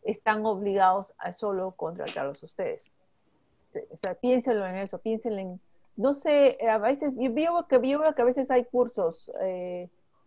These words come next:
hay bastantes cursos. ¿Dónde está este? Oh, Luis no está, regresó. Estaba buscando a Luis, que es de la Cámara de Comercio,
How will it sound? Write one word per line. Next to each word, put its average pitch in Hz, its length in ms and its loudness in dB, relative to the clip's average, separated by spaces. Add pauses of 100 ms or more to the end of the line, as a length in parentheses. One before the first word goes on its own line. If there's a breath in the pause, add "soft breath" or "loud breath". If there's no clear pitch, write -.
(420)
hay 220 120 0
bastantes 226 420 -2
cursos. 247 360 -6
¿Dónde 254 320 -2
está - 0 -
este? 190 440 -6
Oh, 262 140 6
Luis 277 200 2
no 269 80 -2
está, 277 220 -2
regresó. 214 680 2 (840)
Estaba 233 180 2
buscando 240 440 0
a 220 40 2
Luis, 233 380 -2
que 233 120 0
es 226 80 -2
de 226 80 0
la 190 180 -2
Cámara 208 300 -6
de 185 60 -8
Comercio, 175 560 -8